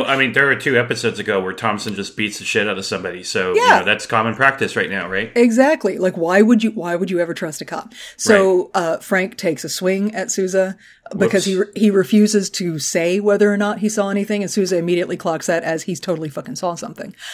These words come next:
Speaker 2: um, on the night in question with the heartbreak boat and everything that went down. Uh, but we do get a shining moment for Sousa because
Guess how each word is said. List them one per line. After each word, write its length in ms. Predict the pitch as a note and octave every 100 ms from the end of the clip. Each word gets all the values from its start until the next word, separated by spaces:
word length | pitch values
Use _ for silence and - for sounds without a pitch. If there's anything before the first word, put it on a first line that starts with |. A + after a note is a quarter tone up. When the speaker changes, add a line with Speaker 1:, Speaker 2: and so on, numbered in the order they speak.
| - -
Speaker 2:
um, 400 | - D#3+ D#3 - - _ _ _
on 200 | G3+ F#3+
the 80 | F3+
night 320 | F3+ F3+ F3
in 160 | F#3+ E3+
question 500 | F3 D3 - D3+ D#3+
with 140 | F3
the 80 | F3+
heartbreak 400 | - - D#3+ -
boat 400 | A#3+ A3 G#3+ - -
and 260 | F3 E3
everything 300 | - D#3+ D#3+ E3
that 100 | -
went 160 | E3
down. 220 | F#3 E3+ D3 - - -
Uh, 240 | F#3+ F3+
but 300 | - G#3+ A#3
we 100 | A#3
do 220 | A#3+ D4+
get 340 | A3+ A3 A3 G3
a 40 |
shining 420 | - F#3 G3 G3
moment 320 | F3 F#3+ F3+
for 120 | - D#3+
Sousa 480 | - C#4 - - -
because 400 | F#3+ G3+ F#3+ F3+